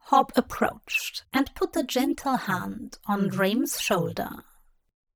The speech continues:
"We are not all like them, those men. I mean, too many of us are, but not all. Not most." Hop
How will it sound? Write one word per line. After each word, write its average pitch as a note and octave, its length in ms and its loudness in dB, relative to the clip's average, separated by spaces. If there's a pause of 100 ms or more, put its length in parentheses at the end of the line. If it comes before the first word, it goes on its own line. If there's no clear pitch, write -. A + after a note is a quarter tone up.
(840)
"We D4 180 4
are C#4+ 80 6
not C4+ 180 8
all C#4 280 10
like F3 340 -2
them, F#3+ 480 0 (260)
those A#3 480 6
men. G#3+ 480 0 (640)
I B3+ 80 8
mean, D4+ 520 6
too D4+ 360 2
many A#3+ 440 6
of G#3 180 2
us G#3 220 6
are, B3+ 360 8
but - 360 2 (380)
not C4 420 6
all. G#3+ 460 4 (760)
Not C#4+ 280 8
most." A#3+ 960 4 (2000)
Hop C4 260 6